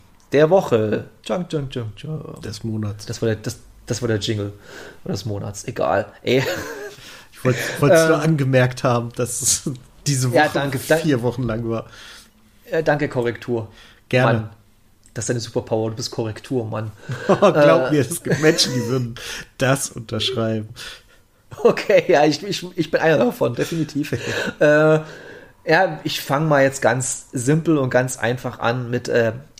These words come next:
Speaker 1: I'll Be Your Mirror. Das ist ein, äh, Tribute-Album zu The Velvet Undergrounds Debütalbum mit Nico zusammen. Wer das nicht kennt, spätestens das Cover kennt, jedes Schwein auf dieser Welt, ist dieses berühmte Bananencover.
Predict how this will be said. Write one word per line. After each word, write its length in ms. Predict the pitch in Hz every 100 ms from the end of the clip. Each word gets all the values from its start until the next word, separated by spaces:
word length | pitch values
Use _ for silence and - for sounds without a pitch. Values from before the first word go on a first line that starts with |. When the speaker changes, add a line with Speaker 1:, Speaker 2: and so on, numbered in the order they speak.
| -
Speaker 1:
I'll 160 | 151
Be 180 | 160 156
Your 120 | 151
Mirror. 400 | 135 147 214 277 - - - - -
Das 140 | -
ist 140 | 170
ein, 120 | 170 160
äh, 440 | 135 131 127 113 - - -
Tribute-Album 720 | - 185 208 190 143 151 156 156 - - - - _ -
zu 340 | - 151 151 131
The 100 | 123
Velvet 240 | 143 139
Undergrounds 720 | 143 185 151 143 147 151 - - -
Debütalbum 580 | 117 147 208 147 151
mit 160 | 131 -
Nico 240 | 170 -
zusammen. 460 | 127 117 104 117 180 - - - - - - - - -
Wer 220 | 135 214
das 180 | 196 -
nicht 260 | 190 - -
kennt, 560 | 135 120 113 - - - -
spätestens 440 | - - 151 131 135
das 180 | 139
Cover 280 | - 160 160
kennt, 360 | - 143 127 -
jedes 360 | 120 151 160 151
Schwein 300 | - 139 143
auf 60 |
dieser 200 | 139 135
Welt, 160 | 120 127
ist 120 | 131
dieses 140 | 131 127
berühmte 320 | 131 143 127
Bananencover. 840 | 117 113 113 120 113 110 - -